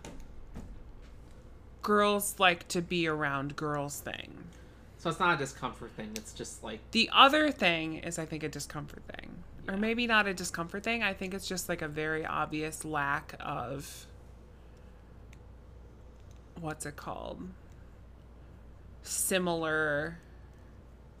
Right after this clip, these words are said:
Speaker 1: hobbies.
Speaker 2: And similar interests,
Speaker 1: And
Speaker 2: which, like,
Speaker 1: interests.
Speaker 2: I mean, like, it,
Speaker 1: Like
Speaker 2: I'm, like, super stereotypically gay with my interests.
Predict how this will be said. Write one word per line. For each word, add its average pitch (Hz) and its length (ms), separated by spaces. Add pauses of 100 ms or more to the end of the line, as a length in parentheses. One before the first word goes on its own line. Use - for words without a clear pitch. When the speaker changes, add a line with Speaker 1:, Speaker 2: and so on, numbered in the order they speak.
(320)
Speaker 1:
hobbies. - 1000 (840)
Speaker 2:
And 127 220
similar 113 340
interests, 160 460
Speaker 1:
And 165 100
Speaker 2:
which, 139 160
like, 127 180
Speaker 1:
interests. - 400 (1040)
Speaker 2:
I 156 180
mean, 143 440
like, 120 240 (100)
it, 120 200 (680)
Speaker 1:
Like 170 120
Speaker 2:
I'm, 135 280
like, 120 340
super 113 500
stereotypically 110 840
gay 123 180
with 123 200
my 123 140
interests. 123 680